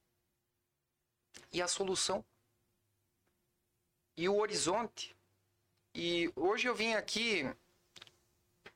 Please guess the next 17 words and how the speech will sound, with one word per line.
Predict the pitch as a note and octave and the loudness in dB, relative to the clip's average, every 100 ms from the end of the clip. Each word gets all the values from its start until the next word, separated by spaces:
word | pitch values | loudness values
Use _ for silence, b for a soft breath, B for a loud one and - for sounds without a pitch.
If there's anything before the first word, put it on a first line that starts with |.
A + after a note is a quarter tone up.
| - B B | -6 B B
como | F#3+ G3 | 0 0
eu | F#3 | 0
disse | G3+ - | -2 0
pra | G#3 | 0
vocês, | G3 F#3 D3+ B2+ - - - | 0 0 0 2 0 0 0
eu | D3+ D3+ C#3 C3+ - _ _ _ _ _ - _ - | 2 4 2 0 -8 _ _ _ _ _ -20 _ -4
tô | F3+ G3+ G3 D3+ - - | 0 2 2 0 -4 -8
vivendo | F3 D#3 F3 F#3+ E3 | -4 -2 0 0 0
dias | - G3+ G3 - | 2 2 0 0
difíceis, | F3+ - F#3+ A3+ A3+ G3 - | -2 -2 0 0 2 0 0
tô, | D#3+ D#3 D3+ C#3 - _ _ | 2 2 2 0 -4 _ _
tô | - E3+ | -4 -2
triste, | E3+ F#3+ A3+ - G3 - | 0 0 0 -2 -10 -4
tô, | C#3+ C#3 C#3+ C#3+ - _ _ _ _ _ _ _ _ _ _ _ - | 2 2 0 -4 -16 _ _ _ _ _ _ _ _ _ _ _ -4
tô | D#3+ D#3 | -2 0
decepcionado, | D#3+ D#3 F3 E3+ F3 D#3 E3+ F#3+ E3 | -2 -2 -2 -2 0 0 0 0 0
assim, | - F3 F#3 E3+ | -2 -2 -4 -6